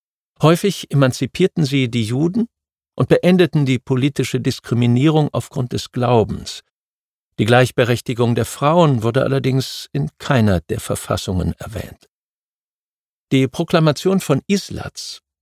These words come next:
und die Verfassung der Römischen Republik gehörten zu den ersten derartigen Dokumenten, die die Todesstrafe abschafften.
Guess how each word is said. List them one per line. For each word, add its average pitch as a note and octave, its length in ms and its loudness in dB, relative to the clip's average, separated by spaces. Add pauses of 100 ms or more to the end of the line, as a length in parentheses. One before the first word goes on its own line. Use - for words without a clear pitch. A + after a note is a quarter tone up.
(120)
und A#2 120 0
die A#2 60 -2
Verfassung D3+ 600 -2
der G#2+ 280 -2
Römischen C3+ 500 4
Republik A#2+ 560 -2
gehörten C3 360 0
zu B2+ 140 -4
den A#2+ 180 -2
ersten B2+ 500 -4
derartigen A2 520 0
Dokumenten, A#2+ 600 0 (420)
die C#3 80 0
die C#3+ 260 0
Todesstrafe A2 880 -2
abschafften. - 640 -10